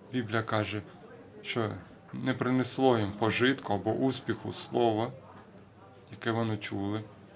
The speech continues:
бо воно не було розчинено вірою слухачів. Тобто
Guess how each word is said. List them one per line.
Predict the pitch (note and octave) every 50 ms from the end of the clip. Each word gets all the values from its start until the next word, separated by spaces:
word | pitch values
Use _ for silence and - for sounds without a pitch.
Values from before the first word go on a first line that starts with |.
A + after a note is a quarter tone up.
| - - - - - - - - - - - - - - - - - - - - - - - - - - - - - - -
бо | - A#2 A#2+
воно | A#2+ B2 B2+ C3 B2+
не | A#2+ B2 B2+
було | B2 A#2 A#2 A2 A2 G#2+
розчинено | G#2 G#2 - - - C3 C3 B2+ B2+ B2+ B2 A2+ G#2
вірою | F#2 G#2+ A2+ A2 A2 A2+ A2+ A2+ A2 - - - - -
слухачів. | - - A#2 A2 - B2+ A#2+ - - - A#2 G2 - - - - - - - - - - - - - - - - - - -
Тобто | - A2 G2+